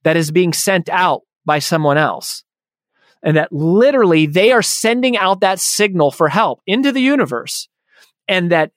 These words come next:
that signal is being received by you because you are perfectly equipped,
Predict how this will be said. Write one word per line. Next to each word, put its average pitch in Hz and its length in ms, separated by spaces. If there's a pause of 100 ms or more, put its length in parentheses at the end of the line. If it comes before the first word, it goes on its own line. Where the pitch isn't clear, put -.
that 190 400
signal 190 760 (220)
is 170 160
being 226 220
received 208 520
by 170 160
you 175 420 (320)
because 180 760 (200)
you 226 320
are 170 200
perfectly 262 960
equipped, - 560